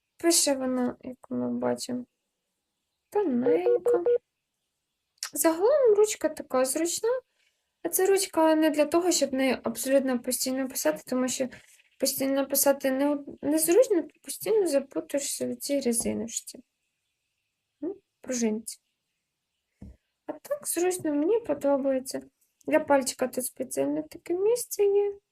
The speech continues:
трошки затримує. Загалом ручка непогана.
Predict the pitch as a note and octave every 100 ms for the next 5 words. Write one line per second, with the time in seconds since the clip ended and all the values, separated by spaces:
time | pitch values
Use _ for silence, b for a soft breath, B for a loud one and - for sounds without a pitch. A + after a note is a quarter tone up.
0 | _ _ _ _ - F4 E4+ - - E4
1 | E4 D#4+ - D#4+ D#4+ D#4+ D#4+ - _ _
2 | _ _ _ _ - D4 D#4+ D#4+ F#4+ G#4+
3 | F#4 E4+ E4+ - D4+ D4 D4+ D4+ D4+ F4
4 | G#4+ G4